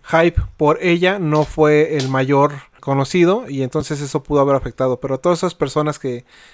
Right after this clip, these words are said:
que son un poquito detractoras o que son renuentes a verla, véanla, se van a llevar una gran sorpresa.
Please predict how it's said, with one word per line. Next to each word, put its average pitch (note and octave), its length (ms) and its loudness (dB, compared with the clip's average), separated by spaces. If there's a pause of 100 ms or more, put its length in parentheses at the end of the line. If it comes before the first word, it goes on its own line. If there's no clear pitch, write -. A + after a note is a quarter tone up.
(120)
que - 100 -14
son D#3 140 -4
un D#3 80 -2
poquito D3 340 -2
detractoras C#3 640 0
o C3 80 -10
que - 80 -16
son D3+ 200 -4
renuentes D3+ 460 0
a C#3 60 2
verla, D#3 380 2 (180)
véanla, F#3 680 2 (100)
se C#3 120 -6
van D3 180 -2
a D3+ 100 0
llevar C#3+ 240 0
una C3+ 180 -4
gran C3 200 -4
sorpresa. - 560 -8